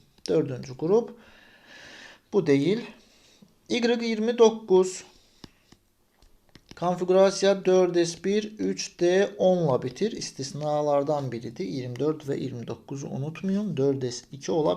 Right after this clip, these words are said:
bilmirlər onlar. Hə, bu element, baxın, bir ilə onun cəmi on bir elədi. Yəni, birinci qrupda yerləşən, bir B yarım qrupunda yerləşən bir elementdir. Bu da səkkizdə deyil.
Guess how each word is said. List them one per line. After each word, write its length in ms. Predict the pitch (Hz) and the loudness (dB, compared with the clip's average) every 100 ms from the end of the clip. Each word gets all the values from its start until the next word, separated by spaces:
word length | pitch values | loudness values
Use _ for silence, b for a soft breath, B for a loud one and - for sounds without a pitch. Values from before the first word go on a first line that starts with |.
| - | 0
bilmirlər 560 | 170 123 110 113 - | -2 -4 -8 -12 -14
onlar. 280 | - - - B B B B B B B B B B B - | -16 -18 -20 B B B B B B B B B B B 0
Hə, 140 | 165 117 - - | 2 2 -2 6
bu 80 | |
element, 640 | 233 208 175 156 156 226 - - | 6 8 4 2 0 -2 -8 -2
baxın, 340 | 156 - 185 185 | -2 0 -4 -2
bir 140 | 190 | -2
ilə 140 | 165 143 | 2 2
onun 300 | 147 156 165 | 0 -2 -2
cəmi 240 | 147 170 - | -2 -4 -4
on 160 | 170 143 | -4 -4
bir 140 | 127 123 | -6 -6
elədi. 300 | 123 - 208 | -8 -8 -8
Yəni, 240 | 190 139 165 190 - | -6 -6 -6 -10 -4
birinci 420 | 185 170 139 117 | 0 0 0 -4
qrupda 380 | 117 - - - | -8 -12 -12 -12
yerləşən, 600 | - 139 139 117 - 170 226 - - 147 | -8 -6 -4 -6 -6 -8 -8 -12 -14 -4
bir 160 | 165 131 123 | -4 -4 0
B 140 | 180 202 | 4 6
yarım 240 | 170 147 | 6 2
qrupunda 460 | 131 120 - 113 110 | -4 -10 -12 -10 -6
yerləşən 480 | 123 127 - 107 110 | -6 -6 -8 -12 -12
bir 100 | 131 156 | -8 -6
elementdir. 480 | 160 165 165 - 160 | -4 -4 -4 -8 -10
Bu 80 | 127 | -12
da 80 | - | -12
səkkizdə 540 | - - 131 - - - | -14 -18 -20 -16 -12 -8
deyil. 340 | 160 139 160 | -6 -4 -8